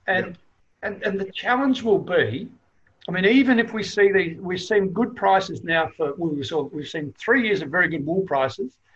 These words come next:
Speaker 1: and very good sheep and, uh, and lamb prices, and yet the flock is still declined. Now, we know that is part because of the, um, drought, and that's not such a bad thing, providing it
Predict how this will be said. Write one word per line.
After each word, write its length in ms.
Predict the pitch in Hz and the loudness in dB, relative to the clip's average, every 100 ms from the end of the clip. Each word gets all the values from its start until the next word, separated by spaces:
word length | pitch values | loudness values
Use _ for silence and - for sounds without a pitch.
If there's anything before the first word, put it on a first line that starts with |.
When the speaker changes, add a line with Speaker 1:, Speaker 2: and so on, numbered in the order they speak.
| _ _ _ _ _ | _ _ _ _ _
Speaker 1:
and 140 | 147 147 | -8 2
very 200 | 196 190 | 4 4
good 180 | 175 165 | 0 -6
sheep 320 | 175 170 170 _ _ _ _ | -6 -8 -10 _ _ _ _
and, 340 | 151 151 147 143 | -6 -6 -6 -6
uh, 160 | 147 143 | -6 -4
and 140 | 143 | -6
lamb 320 | 143 156 160 | -2 -2 -2
prices, 560 | 165 139 127 - 117 - _ _ _ _ - | -4 -8 -8 -10 -14 -16 _ _ _ _ -10
and 200 | 156 165 | -8 -4
yet 340 | 185 185 - _ _ - | -4 -4 -10 _ _ -20
the 60 | |
flock 320 | 127 196 202 | -4 0 0
is 80 | 131 | -2
still 180 | - 165 | -6 -6
declined. 500 | 139 - 202 170 127 | -6 -6 -2 -2 -2
Now, 120 | 160 | -2
we 100 | 165 | 0
know 240 | 170 247 240 | 2 2 4
that 240 | 170 170 _ | 0 -2 _
is 120 | - | -14
part 380 | - - 175 165 | -10 -2 -2 -2
because 320 | 156 - 160 | -6 -8 -6
of 100 | 147 | -6
the, 260 | 139 139 139 | -4 -4 -2
um, 320 | 139 131 131 - | -2 -4 -8 -12
drought, 400 | - 156 196 113 - _ _ _ _ _ _ _ - | -4 0 0 -2 -10 _ _ _ _ _ _ _ -12
and 160 | 175 | -2
that's 140 | 240 269 | -2 -2
not 180 | 285 | -2
such 180 | 233 220 | 0 0
a 40 | 196 | 0
bad 360 | 190 165 - | 0 0 -2
thing, 300 | 262 226 131 | -2 -2 -4
providing 720 | - 156 165 185 208 190 180 | -6 -4 0 2 2 -2 -6
it 140 | 185 | -12